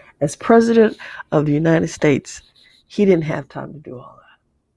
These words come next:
He might have read the Bible, you know, even daily. Could have had daily devotional. Probably had a Bible study in the church, in, uh, in the White House. But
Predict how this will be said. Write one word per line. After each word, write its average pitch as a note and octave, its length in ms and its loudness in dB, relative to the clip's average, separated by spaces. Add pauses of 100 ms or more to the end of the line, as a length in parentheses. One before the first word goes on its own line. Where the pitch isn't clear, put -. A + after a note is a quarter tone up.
(200)
He A3+ 100 -6
might A3 220 0
have D3 160 -4
read F#3+ 180 0
the F#3+ 80 -6
Bible, G3 720 -6 (560)
you E3 100 -8
know, D#3+ 280 -10
even C4 260 -2
daily. D#3+ 480 -2 (140)
Could A#3 160 -4
have A3+ 160 4
had F3+ 160 -4
daily G3+ 320 4
devotional. G#3+ 560 -4 (340)
Probably G3 240 2
had G3 140 4
a F#3 40 0
Bible F#3 380 2
study G#3 420 0
in G#3 140 0
the G#3 80 -4
church, F3+ 460 -4 (140)
in, F3 220 0
uh, E3+ 160 0
in F#3 140 2
the G3 80 4
White A#3 220 2
House. C#3+ 320 -4 (2000)
But D#4+ 280 -2